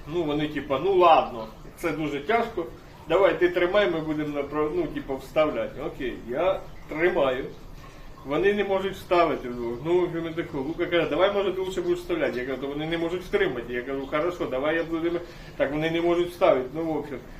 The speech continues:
А Луки довго не треба. Він каже, все, кидай їм нахрен. Все, будемо робити, коли приїдуть нові запчасті. Це так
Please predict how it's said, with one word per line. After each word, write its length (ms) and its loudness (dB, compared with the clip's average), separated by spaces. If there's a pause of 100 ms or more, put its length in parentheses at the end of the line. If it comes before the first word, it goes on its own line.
А 100 0
Луки 280 -2
довго 280 6
не 140 0
треба. 240 0
Він 120 -4
каже, 220 -4
все, 200 -6 (100)
кидай 340 4
їм 100 -4 (120)
нахрен. 340 -2 (680)
Все, 320 4
будемо 420 0
робити, 400 2
коли 180 0
приїдуть 400 -2
нові 260 -4
запчасті. 520 -2
Це 80 -2
так 200 2